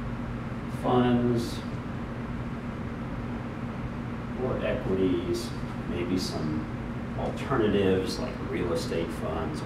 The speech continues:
oil and gas, something like that, and they might get a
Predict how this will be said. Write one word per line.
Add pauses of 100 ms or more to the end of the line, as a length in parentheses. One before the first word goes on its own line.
oil
and
gas,
something
like
that, (380)
and
they
might
get
a